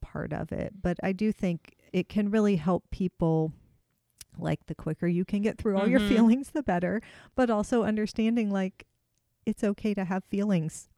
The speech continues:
Speaker 1: and,
Speaker 2: Right.
Speaker 1: and work through
Speaker 2: Right.
Speaker 1: them,
Speaker 2: What
Speaker 1: you
Speaker 2: did,
Speaker 1: know?
Speaker 2: what did I
Speaker 1: This is
Speaker 2: learn?
Speaker 1: normal.
Speaker 2: What did I learn? What can I take this to the next job? But I definitely encourage anybody who's going through that, episode twenty-seven, um, we, um, have seen this a lot,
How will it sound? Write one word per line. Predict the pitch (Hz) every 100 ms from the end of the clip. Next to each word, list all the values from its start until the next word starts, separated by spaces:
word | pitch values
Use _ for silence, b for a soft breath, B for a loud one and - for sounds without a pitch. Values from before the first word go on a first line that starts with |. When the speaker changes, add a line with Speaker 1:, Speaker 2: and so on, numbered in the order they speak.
| -
Speaker 1:
and, |
Speaker 2:
Right. | 214 202 -
Speaker 1:
and | 196 196
work | 214
through | - - 220
Speaker 2:
Right. | 226 -
Speaker 1:
them, | 156 170 185
Speaker 2:
What | 214
Speaker 1:
you | 214
Speaker 2:
did, |
Speaker 1:
know? | 185
Speaker 2:
what | 190
did | 202
I | 214
Speaker 1:
This | 254
is | 233 247 226
Speaker 2:
learn? | 208
Speaker 1:
normal. | 220 226 214 185 160 -
Speaker 2:
What | 190
did | 202
I |
learn? | 202 220 226
What | 190 185
can |
I | 196
take | 196 190
this | 208
to | 226
the | 208
next | 220 -
job? | 190 147 - B B B
But | 208 202
I |
definitely | 185 226 247
encourage | 226 233 208
anybody | 202 196 190
who's | 190 170
going | 190
through | 180 220
that, | 208 208 -
episode | 175 - - 165
twenty-seven, | 170 165 180 180 175 175 170 - b b -
um, | 165 160 160 165 _
we, | 175 156 156 156 _
um, | 170 151 151 147 _ _
have | 185
seen | - 185
this | 170
a | 180
lot, | 170 165 160